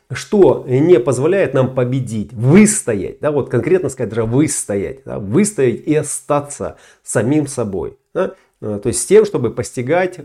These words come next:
двигаться, э, в этом мире, следуя своим убеждениям. Да?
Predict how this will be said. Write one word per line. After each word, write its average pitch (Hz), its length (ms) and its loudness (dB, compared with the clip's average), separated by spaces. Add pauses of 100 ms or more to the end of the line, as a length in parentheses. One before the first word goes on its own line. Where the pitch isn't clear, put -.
(220)
двигаться, 160 760 -2 (320)
э, 131 160 0
в 117 100 2
этом 120 300 2
мире, 170 240 2
следуя 185 580 6
своим 131 600 -4
убеждениям. 104 800 -6 (280)
Да? - 160 -6